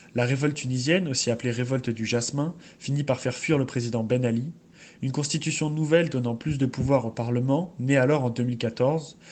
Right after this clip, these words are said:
Cette constitution se retrouve aujourd'hui au cœur des débats, mais nous y reviendrons plus tard. D'abord, il faut savoir qui est aux commandes de ce pays. Fin deux mille dix-neuf,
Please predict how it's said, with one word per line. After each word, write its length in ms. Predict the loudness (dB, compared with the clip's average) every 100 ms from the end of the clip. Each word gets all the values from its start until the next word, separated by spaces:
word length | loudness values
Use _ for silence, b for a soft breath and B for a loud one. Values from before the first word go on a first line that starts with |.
| B
Cette 200 | -6 -4
constitution 600 | -2 0 -2 -2 -2 -2
se 140 | -2 -2
retrouve 320 | -2 -2 -2
aujourd'hui 300 | 0 0 0
au 80 | -2
cœur 260 | 0 -2
des 120 | 0 0
débats, 460 | 2 2 0 -4 -18 _ -20 -20 -20 -20 -20 -6
mais 140 | 0
nous 180 | 0 2
y 40 | 2
reviendrons 380 | 2 0 0
plus 140 | -6 -6
tard. 320 | -6 -8 -12 B B B B B
D'abord, 340 | 0 4 4 2
il 40 |
faut 120 | -2
savoir 340 | -2 0 0 -2
qui 140 | -2
est 100 | -2
aux 80 | -2
commandes 380 | 0 0 0 -2
de 60 |
ce 140 | -6 -6
pays. 240 | -6 -8 -10 -20 b b b
Fin 200 | -2 0
deux 100 | 2
mille 160 | 0 0
dix-neuf, 540 | -2 0 0 0 -8